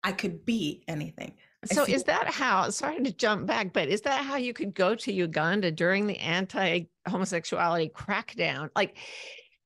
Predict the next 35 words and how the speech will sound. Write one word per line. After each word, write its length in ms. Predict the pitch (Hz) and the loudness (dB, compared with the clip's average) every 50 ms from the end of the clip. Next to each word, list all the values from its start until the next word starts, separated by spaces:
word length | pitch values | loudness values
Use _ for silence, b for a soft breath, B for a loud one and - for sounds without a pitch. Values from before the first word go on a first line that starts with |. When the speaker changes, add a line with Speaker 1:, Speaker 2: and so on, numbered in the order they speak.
| _ _ _ _ _ - | _ _ _ _ _ -2
Speaker 2:
it's 180 | 277 269 - | -2 -2 -2
one 340 | 277 262 294 330 370 392 392 | -4 -2 2 2 2 2 2
thing 140 | 415 - 302 | 0 -2 -2
to 80 | - | 0
be 80 | - 233 | 2 2
allowed 300 | 214 202 202 190 196 185 | 4 4 4 2 2 0
to 80 | 170 165 | -2 -2
be 100 | 165 151 | -4 -4
free. 300 | - - 233 226 170 143 | -4 -2 0 0 2 2
It's 240 | - 190 190 - | 2 0 0 0
another 320 | - 240 262 302 339 359 349 | 0 2 2 2 2 0 -2
thing 300 | - - 165 156 165 160 | -2 -2 -2 -2 -2 -4
to 120 | - - | -4 -6
be 560 | 196 - - 190 196 190 185 196 190 - _ _ _ _ _ _ _ _ _ _ _ _ _ _ - | -6 -4 -4 -2 0 2 2 0 0 -2 _ _ _ _ _ _ _ _ _ _ _ _ _ _ -10
so, 760 | - - - - - - 277 269 277 277 269 269 285 277 - - | -8 -6 -6 -4 -2 2 2 4 4 6 6 6 4 4 0 0
like, 460 | 226 233 208 214 214 185 - - - _ _ _ - | 0 0 2 2 2 0 -2 -6 -20 _ _ _ 0
in 200 | 196 233 240 247 | 0 2 2 2
your 220 | 247 247 233 - - - | 2 0 0 -2 -2 0
own, 460 | 180 208 214 214 214 214 214 220 220 - - | 2 2 4 4 2 2 0 -2 -2 -4 -4
eh, 140 | 170 185 - - 214 196 - | -4 -4 -4 -6 -8 -8 -6
so 300 | - - - 294 285 349 | -6 -4 0 2 2 2
self-possessed 640 | - - 302 285 277 - 254 220 226 277 254 - - | 2 2 2 2 2 0 -4 -2 0 0 0 0 -2
that 100 | - - | -4 -4
you 60 | 196 | -2
can 180 | - 233 208 | -2 0 0
go 200 | 208 226 226 240 | 2 4 4 4
against 360 | 214 202 220 220 202 - - - | 4 2 0 0 -2 -2 -4 -8
a 60 | 175 | -10
culture 400 | - - - 240 233 - 220 175 | -8 -6 -6 -6 -6 -4 -4 0
that 120 | 185 165 | 2 2
is 200 | 160 165 165 165 | 2 2 2 0
literally 560 | 175 185 202 226 247 254 254 254 240 214 202 | -2 -4 0 2 2 4 4 4 4 4 4
murderous 720 | 185 170 165 165 165 190 247 254 233 170 - 151 143 - - | 2 2 2 2 2 2 4 4 4 2 0 0 -2 -6 -4
toward 360 | - 147 151 160 143 151 - | -4 -2 -2 -2 -4 -4 -6
you. 120 | - 82 | -10 -14